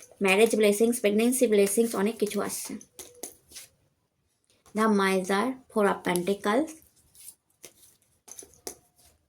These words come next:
clinging to the past, past থেকে বেরিয়ে যাচ্ছেন। পাস্টের কোনো ব্যাড এনার্জি, the dream and existence, bottom of the deck। তো প্রথ-, oh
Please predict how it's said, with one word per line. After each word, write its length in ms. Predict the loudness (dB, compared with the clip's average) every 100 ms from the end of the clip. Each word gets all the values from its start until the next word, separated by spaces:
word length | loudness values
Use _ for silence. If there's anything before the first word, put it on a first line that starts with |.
| _ _ _ _ _ _ _ _ -6
clinging 340 | 0 2 2 4
to 60 | 4 4
the 80 | 2 4
past, 420 | 4 6 2 -2 -8 -8 -4
past 280 | -2 -2 -4
থেকে 180 | -2 0 4
বেরিয়ে 300 | 4 4 2
যাচ্ছেন। 360 | 0 -4 -8 -8 -12 -18 -20 -20 -20 -20 -20 _ _ _ -20 _ -2
পাস্টের 440 | 0 0 4 4 6
কোনো 140 | 4 4
ব্যাড 160 | 2 2
এনার্জি, 260 | 0 2 2 2
the 60 | 0 2
dream 320 | 4 6 4 0 -4 _ -20 -20 -20 -20 -6 -2 2
and 120 | 2 0
existence, 760 | 0 0 0 0 2 4 2 -2 -8 -12 -20 -10 -6
bottom 240 | -4 -4 -6
of 40 | -4
the 80 | -4 -2
deck। 160 | -2 -2 -4
তো 60 | -2
প্রথ-, 220 | -4 -6 _
oh 100 | -4